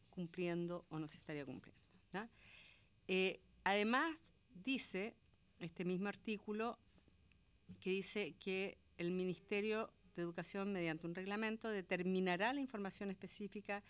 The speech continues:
que se requerirá, así como las especificaciones técnicas de la misma. O sea, yo me acuerdo que yo fui, hice harto hincapié en esto cuando el mini-, el ministro vino a decir aquí que se necesitaba una superintendencia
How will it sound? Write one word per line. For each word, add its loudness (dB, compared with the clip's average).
que -4
se -2
requerirá, 0
así -6
como -2
las 0
especificaciones -6
técnicas -4
de -2
la 6
misma. 4
O -4
sea, 0
yo -4
me 4
acuerdo 2
que 0
yo 2
fui, -8
hice -4
harto 0
hincapié 0
en 2
esto -6
cuando 2
el 2
mini-, 0
el -2
ministro 0
vino 2
a 2
decir -2
aquí -2
que -4
se -8
necesitaba -2
una -2
superintendencia -4